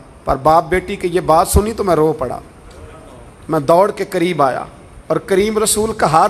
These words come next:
पकड़ के मैंने सीने पे रखा। मैंने कहा, 'महबूबा तेरे ऊपर भी कुर्बान जाऊं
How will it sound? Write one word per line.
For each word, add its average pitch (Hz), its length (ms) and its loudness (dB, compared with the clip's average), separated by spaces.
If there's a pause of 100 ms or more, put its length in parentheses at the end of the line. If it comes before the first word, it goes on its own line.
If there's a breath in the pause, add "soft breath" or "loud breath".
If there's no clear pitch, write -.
पकड़ 240 240 0
के 240 120 -2
मैंने 208 260 2
सीने 269 320 -2
पे 208 120 -4
रखा। - 340 -4 (560 loud breath)
मैंने 156 200 4
कहा, 165 160 2
'महबूबा 185 440 2
तेरे 208 260 2
ऊपर 180 240 2
भी 160 140 2
कुर्बान 139 440 0
जाऊं 117 300 2